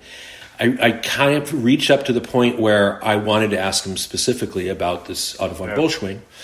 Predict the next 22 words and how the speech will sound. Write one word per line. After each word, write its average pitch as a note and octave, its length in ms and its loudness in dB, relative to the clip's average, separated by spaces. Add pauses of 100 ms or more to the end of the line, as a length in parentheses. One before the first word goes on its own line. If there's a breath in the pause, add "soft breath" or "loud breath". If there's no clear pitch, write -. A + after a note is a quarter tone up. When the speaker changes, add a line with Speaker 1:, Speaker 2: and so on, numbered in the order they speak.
(340 loud breath)
Speaker 1:
because G#2+ 180 -6
I A2+ 100 6
had B2 340 2
Peter's A2 340 0
name G#2+ 340 2
on G2+ 180 0
documents, B2 680 -2
uh, G2+ 100 -8 (300)
that, G2+ 440 -6
you A2+ 100 -6
know, G2+ 200 -10
kind G#2+ 140 -4
of F#2+ 80 -8
helping A2 360 0
hide G2 280 -2
this G#2 140 -2
guy's G2 260 -2
identity G#2 480 -4
from, G2 520 -4 (100)
fr-, - 140 -14
from - 280 -8
Nazi G2 380 -2